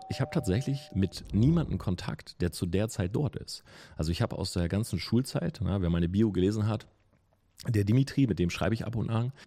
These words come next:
war mein bester Bro sozusagen auf dem Gymnasium. Äh, mit dem hab ich noch ab und an Kontakt. Vor allen Dingen jetzt auch wieder so ein bisschen durch unsere Darknet-Videos und Hacker-Gadgets und so. Ja, und ansonsten, ansonsten aus der Uni-Zeit eigentlich nur noch den Dominik,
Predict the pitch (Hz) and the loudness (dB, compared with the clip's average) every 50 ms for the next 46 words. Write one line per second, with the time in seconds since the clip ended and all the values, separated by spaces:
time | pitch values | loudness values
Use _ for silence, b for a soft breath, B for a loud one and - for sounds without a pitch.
0 | B - 92 87 85 90 90 85 85 85 85 82 82 - 90 - 101 104 - - | B -6 -2 0 2 4 4 4 4 4 2 0 0 -2 -2 -2 -2 -2 -2 -2
1 | 82 78 - 90 92 98 107 95 95 87 - - 98 92 95 92 90 - 92 - | -4 -2 0 2 2 2 2 2 0 -2 -2 -2 -2 0 0 0 -2 -4 -4 -4
2 | 90 82 82 80 82 85 107 117 107 113 120 123 135 139 - B B B B B | -4 -2 -2 0 0 0 0 0 0 0 0 -2 -2 -4 -6 B B B B B
3 | B B B - 98 87 85 80 95 104 120 123 113 98 104 95 - - 107 - | B B B 0 0 2 2 2 2 2 2 2 0 0 -2 -4 -4 -4 -6 -4
4 | - - 90 - 90 92 - 85 80 80 - - - - - - - - - 85 | -2 -2 -2 -2 -2 -2 -2 -4 -4 -4 -4 -6 -6 -8 -14 -20 -10 -4 -2 0
5 | 85 95 95 90 107 - - - - - 101 98 90 92 87 85 95 - - 90 | 2 2 4 4 2 0 -2 -4 -4 0 0 0 0 0 -2 -4 -4 -4 -2 -2
6 | 80 85 80 80 80 82 82 76 80 90 107 - - 123 104 104 104 104 107 107 | -2 -2 -2 -4 -4 -4 -4 -2 -2 -2 -2 -2 -2 -4 -4 -2 0 -2 0 2
7 | 104 98 101 101 98 - - - - - 92 95 - - 110 - 104 98 92 - | 2 2 2 2 0 -2 -4 -6 -6 -6 -8 -6 -6 -6 -4 -4 -4 -4 -2 0
8 | 104 104 104 104 101 98 - - - 98 95 101 98 104 107 B B B B B | -2 0 0 0 0 0 0 -2 -4 -2 0 0 0 0 -2 B B B B B
9 | B B B B B B - 107 87 78 82 82 87 101 104 - - 123 120 - | B B B B B B 2 4 4 4 2 2 2 2 0 0 -2 -2 -2 0
10 | - 98 92 107 - - - 92 - - - - 95 104 113 - - - 107 - | 2 2 2 2 0 -2 -4 -2 -2 -4 -2 0 0 0 0 0 0 -2 -2 -2
11 | - 90 90 85 104 107 110 - - - 110 101 127 98 71 - - - - | -2 -2 -2 0 0 0 0 2 0 0 2 2 2 0 0 -4 -8 -14 -16